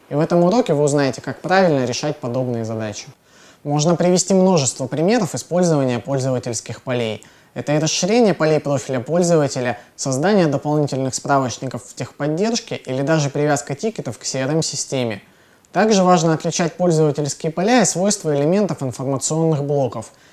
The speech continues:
Несмотря на внешнюю схожесть, в ядре за свойства инфоблоков и пользовательские поля отвечает различный код. Удобство пользовательских полей заключается в том, что их можно использовать для любого объекта системы,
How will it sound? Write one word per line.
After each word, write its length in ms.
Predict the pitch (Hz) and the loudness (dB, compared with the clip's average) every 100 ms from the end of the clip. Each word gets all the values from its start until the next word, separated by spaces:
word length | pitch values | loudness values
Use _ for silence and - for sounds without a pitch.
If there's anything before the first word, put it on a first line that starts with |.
| _ - | _ -8
Несмотря 480 | 131 - 160 170 165 | -4 -2 0 2 2
на 100 | 160 | 4
внешнюю 400 | 160 147 - 151 | 2 0 -4 -6
схожесть, 560 | - 233 254 160 - | -6 -2 0 0 -2
в 20 | |
ядре 360 | 135 143 156 160 | -4 -2 2 2
за 100 | 127 | 0
свойства 480 | - 143 135 - 135 | -2 -4 -4 -4 -6
инфоблоков 580 | 123 151 147 143 131 123 | -6 -4 -2 -4 -6 -10
и 40 | |
пользовательские 800 | 120 139 123 120 117 120 - 139 | -6 -4 -2 -4 -6 -8 -6 -8
поля 380 | - 151 214 196 | -4 0 0 0
отвечает 500 | 123 127 143 165 147 | -4 -8 -6 -4 -4
различный 560 | 127 123 127 135 - 120 | -4 -4 -4 -6 -8 -12
код. 300 | 120 110 - _ _ _ _ _ _ _ _ _ _ _ _ _ _ - | -12 -14 -18 _ _ _ _ _ _ _ _ _ _ _ _ _ _ 0
Удобство 440 | 156 262 - 185 | 4 4 2 0
пользовательских 720 | 190 175 160 143 135 - 131 | 2 4 4 2 -2 -6 -8
полей 220 | - 147 | -2 0
заключается 600 | 139 107 143 - 151 143 | 0 -2 -4 -2 -2 -2
в 60 | 165 | -4
том, 200 | - 269 | 0 0
что 180 | - 160 | 2 0
их 80 | 143 | 2
можно 280 | 151 147 | 2 2
использовать 520 | 143 - 220 208 156 127 | 0 0 2 4 2 2
для 120 | 135 | 0
любого 380 | 139 170 196 143 | 2 2 2 2
объекта 320 | 139 160 - | 2 0 -2
системы, 640 | - - - 135 117 107 | -4 -4 -4 -4 -4 -6